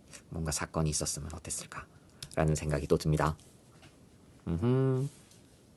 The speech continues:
요거는, 네, 여기에서 이 부분은 단호하게 의미가 없는 공간이죠. 그래서 저렇게 노출이 날아가 버리면 안 되니까 약간 닫아주고, 반대로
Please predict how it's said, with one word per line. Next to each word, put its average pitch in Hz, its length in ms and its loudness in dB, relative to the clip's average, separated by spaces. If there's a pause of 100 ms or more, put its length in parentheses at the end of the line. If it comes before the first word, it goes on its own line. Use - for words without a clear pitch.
(1120)
요거는, 151 460 4 (540)
네, 78 240 -8
여기에서 87 300 4
이 98 100 6
부분은 90 380 2
단호하게 87 600 2 (560)
의미가 80 300 2
없는 76 220 2
공간이죠. 76 560 0 (2250)
그래서 95 300 -2
저렇게 82 360 2
노출이 78 420 2
날아가 82 340 4
버리면 71 380 -2 (540)
안 - 120 -8
되니까 76 560 -2
약간 - 420 -6 (420)
닫아주고, 80 640 4 (300)
반대로 90 520 8